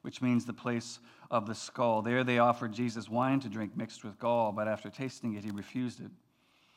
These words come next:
When they had crucified him, they divided up his clothes by casting lots. And sitting down, they kept watch over him there. Above his head, they placed the written charge against him, "This is Jesus, King of the Jews."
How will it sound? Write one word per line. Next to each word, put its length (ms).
When 180
they 120
had 180
crucified 580
him, 140
they 100
divided 400
up 140
his 160
clothes 440
by 180
casting 520
lots. 480
And 100
sitting 260
down, 240
they 80
kept 240
watch 380
over 120
him 220
there. 380
Above 300
his 340
head, 460
they 120
placed 540
the 80
written 320
charge 480
against 260
him, 160
"This 260
is 220
Jesus, 640
King 360
of 120
the 60
Jews." 500